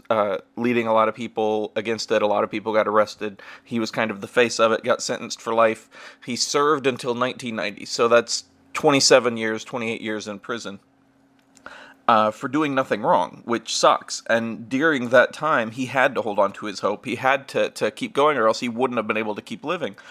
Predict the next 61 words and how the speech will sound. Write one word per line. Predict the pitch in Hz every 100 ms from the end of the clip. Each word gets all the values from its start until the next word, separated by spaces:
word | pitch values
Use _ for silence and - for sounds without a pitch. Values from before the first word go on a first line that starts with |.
| - - - _
Uh, | 120 113 -
as | 123
far | - 151
as | 135 123
he | 170
knew, | 160
he | 135 127
would | 113
never | 120 113
get | 104 123
out, | 135 -
but | 110
his | 110
hope | - 123 120 -
was | 113
for | - 117 110 107 107 -
a | 107
better | 110 113
life | 107 107
for | - - 110 107
people | - 117 117
that | 110
he | 110
loved. | 127 101 -
His | 113 107
hope | 113 110
was | 110
for | - 113
a |
better | 101 104
life | 107 113
for | -
his | 113 -
country, | 139 131 98
a | 98
better | 101 107
life | 107 117
for | -
the | 104
world. | 104 147 117 98 - - - - - _
Uh, | 113 113 104 98 - _
and | 131 117
so | - - 123 117
he | 123
could | - 175 156
have | 143 113
settled | - 165 143 110 101 _ _ - - _ _ _ -
before | 113 120 - 208
that | 131 101
and | 113
been | 120
like, | 117 117
"You | 120
know | 113
what, | 110 113
I'm | 113
just | 110 -
gonna | 110
live | 107 110
in | 110 107
this, | 110 -